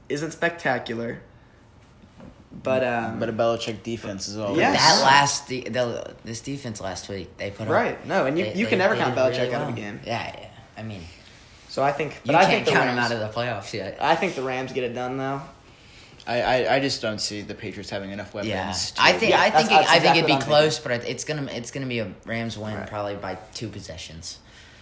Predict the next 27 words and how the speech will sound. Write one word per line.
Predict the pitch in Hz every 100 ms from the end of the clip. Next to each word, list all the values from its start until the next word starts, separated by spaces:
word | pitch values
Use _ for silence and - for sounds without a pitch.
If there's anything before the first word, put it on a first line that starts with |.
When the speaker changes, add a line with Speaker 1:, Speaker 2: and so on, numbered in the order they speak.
| -
Speaker 1:
Yes. | 120 139 113 - -
Um, | 151 156 156 151 - - - - -
a |
game | 143 180
I'm | 170
really | 151 185
excited | 156 110 104
to |
talk | - -
about | 113 -
that |
I | 117 120 -
touched | - 165 -
on | 127
earlier. | 135 127 123 - - - -
The |
Cardinals | - 196 196 202 185
travel | - 165 175 190 190 185
to | -
MetLife | 147 165 120 113 - - -
to | -
take | 147 151
on | 151
the |
Giants | 139 135 120
this | 117
week, | 123 123